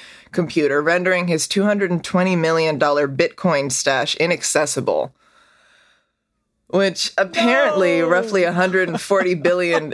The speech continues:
Speaker 1: in Bitcoin is currently lost in a similar way. And this is not just this one guy. This hundred and forty do-, dollar, hundred and forty billion in Bitcoin globally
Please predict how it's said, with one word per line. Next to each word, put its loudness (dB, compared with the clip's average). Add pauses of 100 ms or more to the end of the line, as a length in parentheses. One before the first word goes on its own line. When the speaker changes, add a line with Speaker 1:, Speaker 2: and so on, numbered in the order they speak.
(140)
Speaker 1:
in -2
Bitcoin 0
is -2
currently 0
lost 0
in 0
a -2
similar 0
way. 0
And 0
this -2
is -2
not 0
just -4
this -4
one -2
guy. 0
This -8
hundred 0
and -6
forty -2
do-, -2 (220)
dollar, 0
hundred 0
and -4
forty 0
billion 0
in -2
Bitcoin -2
globally 0